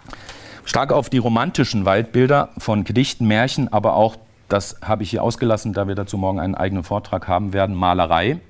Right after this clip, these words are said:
bezogen sich noch die bundesrepublikanischen Veröffentlichungen zum sogenannten Waldsterben in den neunzehnhundertachtziger Jahren, war ja auch schon in einigen Vorträgen und Diskussionen dieser Veranstaltung ein Thema.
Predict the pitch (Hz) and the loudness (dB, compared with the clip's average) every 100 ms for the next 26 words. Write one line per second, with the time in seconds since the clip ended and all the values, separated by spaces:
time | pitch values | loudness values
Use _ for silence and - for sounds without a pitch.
0 | - - 104 113 113 110 113 101 104 - | -16 -10 -4 0 2 0 -2 0 -2 -2
1 | 98 104 113 - 101 98 101 95 92 - | -2 0 -2 -2 -4 -6 -4 -2 -2 -4
2 | 95 90 98 104 117 104 - 101 95 98 | -6 -4 -2 -2 -2 -4 -2 -4 -4 -4
3 | 90 92 92 92 87 82 87 - - 90 | -4 -2 -2 -4 0 0 0 -4 -2 0
4 | 90 92 92 90 82 80 - 104 - - | -2 -4 -6 -4 -4 -4 -4 -4 -4 -4
5 | 110 98 90 95 95 - - _ 95 95 | -2 0 -2 -4 -8 -18 -20 _ 0 2
6 | 82 95 - 92 87 - - - - - | 0 -2 -4 -4 -4 -10 -20 -20 -20 -20
7 | - 92 87 85 90 92 87 98 98 - | -6 -4 -2 -2 -2 -2 -2 0 -2 0
8 | 95 90 - 92 - 87 80 87 87 87 | -2 -2 -4 -6 -4 -6 -4 -2 0 -2
9 | 82 - - 92 87 85 - - 85 90 | -4 -10 -12 -4 -2 -2 -4 -6 -4 -4
10 | 85 87 85 85 113 98 67 | -4 -4 -4 -2 2 2 0